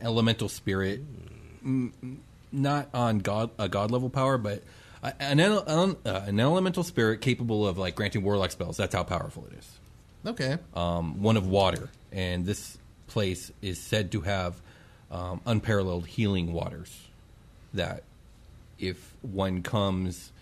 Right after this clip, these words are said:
Speaker 1: and asks for, depending on the situation and how they go about that, they can be gifted the fabled waters of Thalassia.
Speaker 2: Okay. Um, and Echo probably knows of this place, like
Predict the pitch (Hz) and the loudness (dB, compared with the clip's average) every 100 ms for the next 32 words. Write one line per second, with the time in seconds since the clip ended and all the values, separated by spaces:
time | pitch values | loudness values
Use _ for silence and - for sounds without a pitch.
0 | - - - 95 98 127 123 - - - | -20 -20 -16 -6 0 2 2 -4 -12 -6
1 | 101 90 87 87 90 - - 107 98 95 | -2 0 0 -2 -6 -10 -4 -2 0 0
2 | 92 90 87 - - 90 92 90 92 87 | -2 -2 -4 -6 -6 -2 -2 -2 -4 -2
3 | 87 85 85 85 82 95 85 - 90 87 | -4 -6 -6 -6 -6 -6 -6 -6 -4 -2
4 | 95 95 85 87 85 - - - 90 95 | -2 -2 -4 -8 -8 -12 -18 -10 -4 -4
5 | 87 - 95 92 90 101 - 92 85 85 | -4 -4 -4 -4 -6 -12 -8 -2 -2 -2
6 | 85 - 98 90 87 87 92 87 87 85 | -4 -4 -4 -2 -4 -4 -4 -4 -6 -8
7 | 90 87 85 - - - - - - - | -6 -6 -8 -12 -18 -20 -20 -20 -20 -20
8 | - - - 208 208 110 113 - - - | -20 -20 -12 -10 -6 -6 -6 -10 -20 -20
9 | - - - - 123 123 120 113 110 - | -20 -20 -20 -16 -8 -6 -4 -4 -6 -10
10 | - - - - - - - - 131 127 | -20 -20 -20 -20 -20 -20 -20 -10 -6 -2
11 | 120 117 - - - - - - - 165 | -2 -6 -10 -20 -20 -20 -20 -14 -8 -4
12 | 196 170 113 143 143 131 127 123 117 117 | 0 -2 -2 0 0 0 0 0 0 0
13 | 117 107 - - - 110 110 107 - - | -2 -4 -14 -20 -10 -8 -8 -10 -10 -8
14 | 113 107 - - - 110 | -6 -6 -8 -12 -10 -10